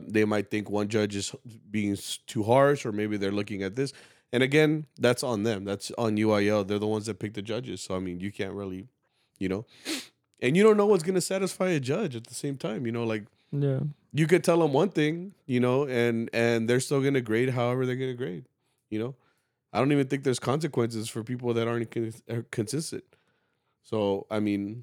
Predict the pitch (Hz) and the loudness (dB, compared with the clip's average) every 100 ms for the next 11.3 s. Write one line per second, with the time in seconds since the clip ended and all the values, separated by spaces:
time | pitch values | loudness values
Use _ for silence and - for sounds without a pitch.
0 | - 110 135 151 131 117 - 135 143 110 | -2 2 2 2 0 2 2 4 2 0
1 | 113 107 147 131 127 131 135 131 127 - | -2 -2 -2 -2 -4 -2 0 0 -2 -4
2 | 127 139 135 - - _ 175 - 107 113 | -4 -2 -4 -6 -18 _ -10 -4 -4 -4
3 | - - 90 98 131 - - - 113 110 | -4 -2 2 2 2 0 -6 -4 -2 0
4 | 101 101 98 104 107 110 110 107 107 110 | 0 -2 0 0 2 2 2 0 -2 -4
5 | 95 101 131 - 98 95 - 104 104 101 | -2 -2 -2 -4 -4 -4 -4 -6 -6 -8
6 | 101 101 98 110 113 113 107 123 _ - | -8 -8 -6 -8 -8 -6 -6 -8 _ -2
7 | 104 101 _ _ - - - _ _ - | 0 0 _ _ -16 -16 -18 _ _ -12
8 | - 123 202 208 185 170 156 - - 127 | 0 6 8 10 10 8 6 0 2 4
9 | 139 135 131 131 123 117 107 - 107 110 | 6 4 2 2 0 2 0 0 -2 2
10 | 107 101 117 117 123 113 104 107 117 104 | 2 2 0 0 -4 -2 -2 -2 0 0
11 | 104 101 117 | 2 0 0